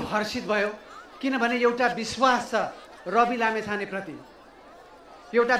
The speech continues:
विश्वास छ राष्ट्रिय स्वतन्त्र पार्टीप्रति। र यसरी नै यहाँ पनि तपाईँहरूले दृश्य देखिराख्नु भएको होला, रवि लामेछाने दाई बसिराख्नु भएको ठाउँमा बुवा आमाहरू आउँदै उहाँलाई शुभकामना, आशीर्वाद दिँदै हुनुहुन्छ।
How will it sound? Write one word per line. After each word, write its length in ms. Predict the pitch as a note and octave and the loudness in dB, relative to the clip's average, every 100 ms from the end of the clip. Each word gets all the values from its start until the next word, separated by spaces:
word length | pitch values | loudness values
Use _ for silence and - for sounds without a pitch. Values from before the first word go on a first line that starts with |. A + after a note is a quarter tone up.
| G#3 | 0
विश्वास 520 | A3+ A3 B3+ A#3+ - | -2 4 6 6 4
छ 40 | A#3+ B3 - - - - - E3 | 4 4 0 -16 -20 -20 -16 -4
राष्ट्रिय 540 | G#3+ A#3+ A#3+ B3 A#3+ | 0 2 0 -2 -2
स्वतन्त्र 400 | A#3 G#3+ A3 A3 | -2 -4 -4 -2
पार्टीप्रति। 600 | G#3+ G3 F#3+ F#3 F3+ D3 A2+ - - - - - | 0 0 0 -6 -8 -8 -14 -20 -20 -20 -14 -2
र 80 | A3+ A#3 | -2 0
यसरी 300 | A#3+ C#4+ C4+ | 0 2 2
नै 120 | C4+ A#3+ | 0 2
यहाँ 220 | A#3 A#3+ | 4 4
पनि 160 | B3 B3 | 2 2
तपाईँहरूले 400 | A#3+ A#3 A3 G#3+ | 4 4 2 0
दृश्य 260 | G#3+ A3+ A3+ | -2 -2 2
देखिराख्नु 420 | G#3+ G#3+ G3+ G3+ | 2 4 2 2
भएको 260 | G3+ G3+ G3 | 0 2 2
होला, 140 | G3+ G#3 - - - | 0 0 -8 -20 -2
रवि 200 | F#3+ A3 | 2 4
लामेछाने 420 | A3+ A3 G3+ G#3 | 4 2 0 -2
दाई 160 | G3+ G#3+ | 2 2
बसिराख्नु 480 | G3 G#3 G#3 G3 G3 | 2 0 0 -2 -2
भएको 240 | F#3 G3+ E3+ | -6 -6 -4
ठाउँमा 280 | G3 G3 G3+ - - - - F3 | -2 0 0 -2 -18 -20 -12 2
बुवा 160 | A3+ | 4
आमाहरू 380 | G3+ G#3 G#3 G3+ G3+ - | 6 4 2 0 -4 -2
आउँदै 320 | G3+ A3 G#3+ G#3 - - - F3+ | 0 2 2 0 -8 -20 -10 2
उहाँलाई 320 | G#3+ G#3+ G3+ | 4 6 4
शुभकामना, 580 | G3+ G#3+ G#3+ G#3 G3+ G3+ G3 - - - | 0 -2 0 0 2 0 -2 -8 -18 -4
आशीर्वाद 440 | F3+ F#3+ G#3 G#3+ G#3 | -2 0 2 2 2
दिँदै 240 | G#3 G#3+ | 2 0
हुनुहुन्छ। 300 | G#3 F#3+ F3+ | 0 -4 -4